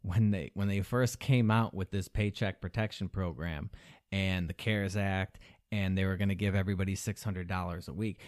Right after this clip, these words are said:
There's, there's going to be a vast majority of the American workforce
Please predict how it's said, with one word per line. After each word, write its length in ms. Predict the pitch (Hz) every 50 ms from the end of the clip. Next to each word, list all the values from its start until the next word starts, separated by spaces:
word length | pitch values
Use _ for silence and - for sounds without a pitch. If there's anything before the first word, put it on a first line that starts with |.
| - -
There's, 260 | - 117 127 120 123 - -
there's 200 | 127 123 123 123
going 260 | 143 143 139 139 135
to 60 | 123
be 220 | 127 127 131 120 - 120
a 100 | 113 107
vast 600 | 107 98 104 98 104 107 123 147 147 - - -
majority 540 | 113 104 107 123 123 127 127 123 120 110 104
of 120 | 101 98
the 160 | 110 104 101
American 640 | 101 98 110 113 113 110 107 - - 117 101 98 92
workforce 680 | 113 135 143 - - - 98 90 82 78 95 -